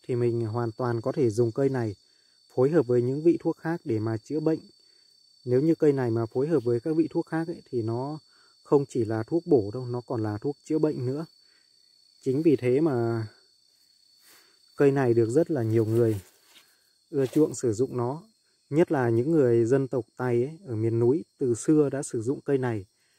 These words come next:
để đun nước, thay nước uống hàng ngày, thay nước chè uống ấy. Hàng ngày thì họ uống cái nước này với tác dụng là bồi bổ cơ thể,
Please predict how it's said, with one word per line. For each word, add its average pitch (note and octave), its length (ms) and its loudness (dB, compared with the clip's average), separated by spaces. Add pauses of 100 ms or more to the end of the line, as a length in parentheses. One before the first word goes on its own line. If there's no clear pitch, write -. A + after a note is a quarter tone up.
(180)
để A2+ 180 -4
đun C#3 320 2
nước, F3+ 180 4 (180)
thay D3 220 0
nước D3+ 160 0
uống C3+ 180 0
hàng D3+ 160 -6
ngày, A2 300 -6 (220)
thay C#3 140 -6
nước D3 200 -2
chè A#2+ 240 0
uống A#2 240 0
ấy. F3 100 -8 (1200)
Hàng A#2+ 180 -2
ngày B2 220 2
thì A#2+ 100 2
họ B2+ 140 -2
uống C#3 240 0
cái E3 120 0
nước E3+ 180 2
này A#2 300 -4 (540)
với B2 140 -2
tác D#3+ 180 -2
dụng D#3+ 220 2
là B2 160 0
bồi B2 200 4
bổ A2+ 180 2
cơ D3 200 -2
thể, A2+ 320 -4